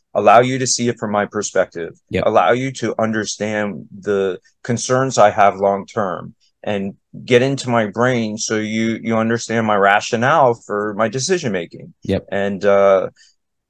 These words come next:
Speaker 1: it's like ten times out of ten that it's a positive response and, and
Speaker 2: And
Speaker 1: grateful responses.
Speaker 2: And I have, I have had, I had parents literally in the consult when I started talking through this way, to figuring this out about their kid. I've had moms break down in tears.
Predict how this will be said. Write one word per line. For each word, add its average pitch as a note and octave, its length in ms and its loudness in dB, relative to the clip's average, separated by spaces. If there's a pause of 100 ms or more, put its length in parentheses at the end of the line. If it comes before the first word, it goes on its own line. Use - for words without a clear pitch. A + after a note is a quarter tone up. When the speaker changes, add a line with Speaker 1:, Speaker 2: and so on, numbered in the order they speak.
(920)
Speaker 1:
it's - 260 -10
like C3 380 2
ten D#3 240 -4
times D#3 300 0
out D3 120 4
of C#3+ 80 -2
ten F3 280 2
that A#2 140 0
it's G2+ 140 -6
a G#2+ 80 -4
positive A#2+ 540 0
response A#2 580 -4 (160)
and, G2+ 240 -4
and A#2 80 4
Speaker 2:
And G#2 100 -4
Speaker 1:
grateful G#2+ 500 0
responses. - 920 -8 (380)
Speaker 2:
And G#2+ 320 0 (140)
I G#2+ 200 2
have, G2 260 0
I G2 160 0
have A2+ 180 2
had, G2 380 -2
I A2+ 100 2
had G#2+ 320 0
parents G#2+ 400 -2
literally G2 640 0
in G2+ 100 -6
the F#2 80 -4
consult G2 340 0
when E2+ 60 -2
I F2+ 40 -2
started F2 240 -2
talking F2+ 320 -2
through G#2+ 140 -4
this G#2 140 -2
way, A2 260 2 (100)
to - 100 -2
figuring F#2 380 -2
this F2 160 -2
out F2 100 0
about F2 140 -4
their E2 80 -4
kid. F#2+ 340 -4
I've G#2+ 100 0
had G2 140 4
moms G2 240 2
break E2+ 180 -4
down D#2+ 160 -2
in C#2+ 60 -6
tears. - 380 -8